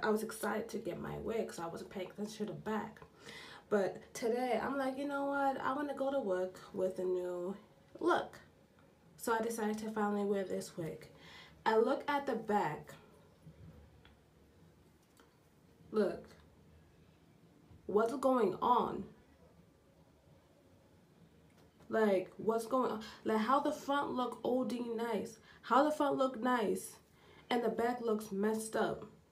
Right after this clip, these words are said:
No, I did not do this. No, I did not cut the hair. That's how the hair already looked.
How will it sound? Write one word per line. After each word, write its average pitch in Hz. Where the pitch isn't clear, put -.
No, 220
I 208
did 208
not 180
do 143
this. -
No, 214
I 208
did 190
not 185
cut -
the 180
hair. 175
That's 226
how 226
the 214
hair 214
already 180
looked. 180